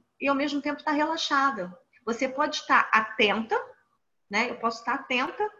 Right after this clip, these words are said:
ao que tá acontecendo, pronta pra agir, mas tá relaxada, não tá, hum, tensa, né? E às vezes a gente tem a impressão de que a gente tem que tá ali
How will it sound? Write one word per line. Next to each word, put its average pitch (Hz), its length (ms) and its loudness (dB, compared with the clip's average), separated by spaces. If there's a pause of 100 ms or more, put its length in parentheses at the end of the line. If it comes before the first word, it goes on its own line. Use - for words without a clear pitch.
ao 220 100 -4
que 220 60 -12
tá 226 80 -2
acontecendo, 233 720 0 (340)
pronta 320 380 4
pra 233 220 4
agir, 277 540 4 (380)
mas 381 180 0
tá 440 120 4
relaxada, 339 840 4
não 254 160 -4
tá, 294 320 8 (340)
hum, 254 160 -6 (320)
tensa, 214 460 0
né? 226 320 2
E 220 80 4
às 202 80 4
vezes 269 320 2
a 226 140 -2
gente 247 200 -2
tem 240 140 -2
a 233 60 0
impressão 226 320 -2
de 226 80 -6
que 240 60 -2
a - 20 0
gente 233 200 -2
tem 226 140 -4
que - 60 -12
tá - 140 -10
ali 226 280 -6